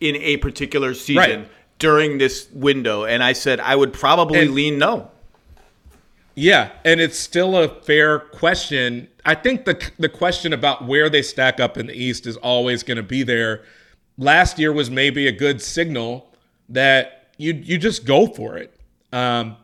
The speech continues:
Speaker 2: and you, you know, you, you take into account that other teams are gonna have injuries.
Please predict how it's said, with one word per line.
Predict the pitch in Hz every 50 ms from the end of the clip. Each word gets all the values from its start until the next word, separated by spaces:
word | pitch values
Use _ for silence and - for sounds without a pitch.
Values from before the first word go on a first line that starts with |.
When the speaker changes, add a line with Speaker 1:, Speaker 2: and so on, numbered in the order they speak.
| _ _ _ -
Speaker 2:
and | 135 135 135 139 135 127 117 110
you, | 123 131 135 135 135 135 135 135 - _ _ _ _ _ _ _ _ _ _
you | - 139
know, | 135 120 113 113 - -
you, | 131 135 127
you | - 131 135 131
take | 110 - - - - 151 156 156 160
into | 160 156 156 151
account | 147 - 147 143 143 143 -
that | 131 120 - -
other | 123 135 143 139
teams | 135 - 147 147 139 135
are | 143
gonna | 127 151 147 147 135 -
have | 120 143 151 147 151
injuries. | 156 160 151 147 160 165 160 156 151 156 151 151